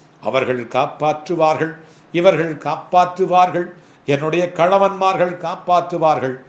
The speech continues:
இங்கே இருக்கிற நியாயவாதிகள் காப்பாற்றுவார்கள், பெரியோர்கள் காப்பாற்றுவார்கள்,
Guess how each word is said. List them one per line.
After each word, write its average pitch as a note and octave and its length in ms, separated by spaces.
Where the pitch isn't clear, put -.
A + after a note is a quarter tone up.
இங்கே D3+ 380
இருக்கிற E3+ 460
நியாயவாதிகள் D#3+ 960
காப்பாற்றுவார்கள், D3+ 1000
பெரியோர்கள் F3+ 640
காப்பாற்றுவார்கள், D3 1000